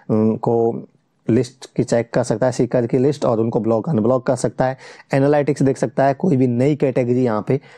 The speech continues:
ऐड कर सकता है। अ, तो ये सारे फंक्शनलिटी थे। तो एक सिंपल सा प्रोजेक्ट था जिसका नाम विद्याधन है, जिसको आप बुक डोनेशन सिस्टम प्रोजेक्ट भी कह सकते हैं, जो कि पीएचपी और माई एसक्यूएल में बनाया गया है। तो basically क्या है, इसमें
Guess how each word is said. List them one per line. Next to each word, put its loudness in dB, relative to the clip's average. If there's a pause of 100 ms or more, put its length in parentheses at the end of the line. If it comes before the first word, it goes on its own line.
(140)
ऐड 2
कर -2
सकता -2
है। 0 (300)
अ, 2
तो 2
ये 4
सारे 0
फंक्शनलिटी 0
थे। -2 (380)
तो 4
एक 2
सिंपल 0
सा 0
प्रोजेक्ट 0
था 0
जिसका 0
नाम 0
विद्याधन 0
है, 0
जिसको -2
आप 0 (300)
बुक 0
डोनेशन 0
सिस्टम -4
प्रोजेक्ट -2
भी 2
कह 0
सकते -2
हैं, 0
जो 0
कि 2
पीएचपी 0 (240)
और 2
माई -2
एसक्यूएल 0
में 0 (360)
बनाया -2
गया -2
है। -2 (300)
तो 0
basically 0
क्या 0
है, 0
इसमें 0